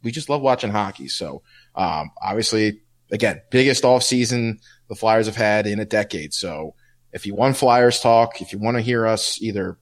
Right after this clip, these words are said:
praise or scold Chuck Fletcher, check us out on Twitter, Apple, Spotify,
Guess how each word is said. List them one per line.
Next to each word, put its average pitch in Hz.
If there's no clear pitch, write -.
praise 123
or 101
scold 117
Chuck 117
Fletcher, 110
check 117
us 123
out 123
on 123
Twitter, 110
Apple, 110
Spotify, 101